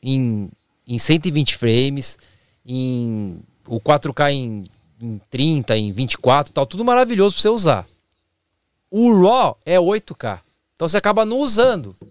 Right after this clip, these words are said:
você acaba não usando, entendeu? Então o que acontece? Essas câmeras de cinema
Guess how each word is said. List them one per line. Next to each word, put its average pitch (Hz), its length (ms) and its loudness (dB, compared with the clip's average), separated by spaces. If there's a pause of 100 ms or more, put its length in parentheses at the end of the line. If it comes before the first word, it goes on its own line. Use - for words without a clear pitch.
você 160 100 -4
acaba 202 280 2
não 233 120 -2
usando, 127 440 0
entendeu? 123 440 2 (680)
Então 165 260 2
o 240 40 0
que 254 80 2
acontece? 180 640 0
Essas 247 480 2
câmeras 151 360 0
de 127 80 -6
cinema 123 680 -2